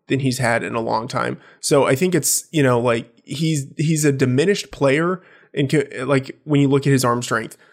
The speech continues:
but he's probably a smarter player and he has the best situation he's ever had in his career. So, like, from a real football perspective, uh, I think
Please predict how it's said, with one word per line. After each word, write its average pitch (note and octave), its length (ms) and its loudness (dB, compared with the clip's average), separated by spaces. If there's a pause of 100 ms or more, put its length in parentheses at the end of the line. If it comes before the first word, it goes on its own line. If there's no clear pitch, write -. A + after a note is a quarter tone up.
(160)
but D3 140 2
he's D3 260 -2
probably F3+ 540 2
a C3 140 2
smarter C3+ 460 2
player F3 500 2 (220)
and C#3+ 140 2
he C#3+ 120 6
has C#3 340 2
the C#3 120 0
best C3 280 2
situation B2+ 500 0
he's A#2+ 160 -2
ever A#2 220 0
had A2+ 180 -2
in C3 80 -6
his G#2+ 120 -6
career. - 360 -8 (160)
So, D3+ 140 -2
like, C#3 120 4
from E3+ 220 0
a D3 80 6
real D#3 340 4
football C3 380 0
perspective, B2 720 -2 (320)
uh, B2 260 0
I - 80 0
think C#3+ 280 -2